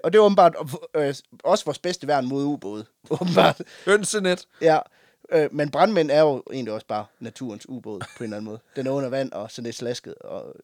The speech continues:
Speaker 2: Super irriterende.
Speaker 1: Ja, den gør af.
Speaker 2: Den gør nas,
Speaker 1: Øhm.
Speaker 2: når den lige får fat.
Speaker 1: <laughs> Men det er også meget rart at vide, at hvis man, du ved, står ude ved Cold Hawaii, og man ser Peter Madsen komme ned i ubåden, så er det bare lige over på den anden side af nettet, så er du safe, ikke?
Speaker 2: <laughs> Præcis.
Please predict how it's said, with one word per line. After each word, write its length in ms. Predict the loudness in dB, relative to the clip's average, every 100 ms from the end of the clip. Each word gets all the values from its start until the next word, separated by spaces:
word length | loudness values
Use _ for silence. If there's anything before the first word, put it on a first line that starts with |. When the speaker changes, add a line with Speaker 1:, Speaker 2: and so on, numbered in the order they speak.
| -8
Speaker 2:
Super 320 | -4 -4 -6
irriterende. 400 | -8 -8 -6 -6
Speaker 1:
Ja, 80 | -10 _ _ _ -20
den 100 | -14
gør 100 | -10
af. 180 | -6 -6 -8 _ _
Speaker 2:
Den 120 | -12 -8
gør 80 |
nas, 460 | -4 -4 -4 -6 -8 -10
Speaker 1:
Øhm. 360 | -8 -6 -8 -8
Speaker 2:
når 120 | -6
den 60 | -4
lige 100 | -6
får 120 | -8
fat. 280 | -6 -8 -8 _ _ -2
Speaker 1:
<laughs> 100 | -2 0 -2 -4 _ -20 -20 _ _ -4
Men 80 | 2
det 40 |
er 40 |
også 140 | 4 8
meget 140 | 10
rart 160 | 10 8
at 80 | 4
vide, 160 | 0
at 60 | 0
hvis 180 | -2 -2
man, 280 | -4 -4 -8
du 60 | -6
ved, 140 | -6 -8 _ -18
står 380 | 4 6 6
ude 200 | 4 -2 -4
ved 60 |
Cold 260 | -2 -2 -2
Hawaii, 260 | -4 -4
og 60 | -2
man 100 | -4
ser 180 | -4 -4
Peter 240 | -4 -6
Madsen 320 | -4 -4 -6
komme 200 | -8 -6
ned 160 | -4 -2
i 20 |
ubåden, 380 | -4 -4 -6 -4
så 80 | -4
er 20 |
det 80 | 2
bare 140 | 2
lige 140 | 6 4
over 100 | 4
på 100 | 0
den 60 |
anden 120 | -2 -2
side 160 | -2
af 60 | 0
nettet, 300 | 0 -2 -6
så 100 | -8
er 40 |
du 60 | -6
safe, 360 | -2 0 0
ikke? 160 | 0 0
Speaker 2:
<laughs> 60 | 0
Præcis. 400 | -2 -4 -8 -12